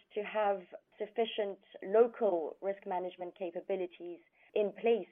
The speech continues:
for firms to deal with that risk, which is a worst case scenario kind of risk. The local host supervisor will always want to be reassured that what is present in its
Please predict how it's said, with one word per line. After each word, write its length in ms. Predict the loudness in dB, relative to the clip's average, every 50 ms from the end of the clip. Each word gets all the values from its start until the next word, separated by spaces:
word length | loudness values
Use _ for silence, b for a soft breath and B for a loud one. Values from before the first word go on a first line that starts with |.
| _ -2
for 160 | -2 0 2
firms 240 | 4 4 4 4 2 -6 -8 -10
to 80 | -10 -8
deal 280 | -4 0 2 4 4 2
with 200 | 2 -2 -6 -6 -6 _
that 180 | -2 -2 -2 -2 -6 -10
risk, 220 | -14 -12 -12 -12 -14 _ _
which 180 | 2 4 8 8
is 100 | 8 8
a 40 | 8
worst 300 | 10 12 10 10 10 6 -4
case 180 | -4 -4 -2 -2
scenario 400 | 0 2 4 4 6 6 4 2 0 -4
kind 200 | -8 -10 -8 -10
of 80 | -12 -12
risk. 200 | -12 -16 -16 -16 _ _ 0 6
The 200 | 6 8 8 10 8
local 440 | 8 6 6 2 -2 -2 -2 -4 -8 -14
host 420 | -18 -8 2 4 6 6 4 4 -8 _ _ _ _ -14
supervisor 600 | -14 -14 -12 -10 -8 -6 -6 -6 -6 -6 -8 -10 b b b b b b b b
will 160 | 8 10 12
always 320 | 12 12 12 10 8 4 4
want 300 | 2 2 2 2 2 0 -4 -6
to 60 | -8
be 240 | -6 -6 -4 -4 -2 0
reassured 800 | 2 2 2 2 0 -2 0 4 6 8 10 10 8 8 6 0 -18 -20 _ -16 -10
that 200 | -8 -8 -8 -8 -10 -16
what 460 | -20 -18 -12 -2 2 4 4 4 2 _ 2
is 200 | 4 4 4 2 -2 -8 -18 _ _ _
present 400 | 0 6 6 6 6 6 -2 -2 -2
in 100 | -4 -4
its 180 | -4 -4 -8 -8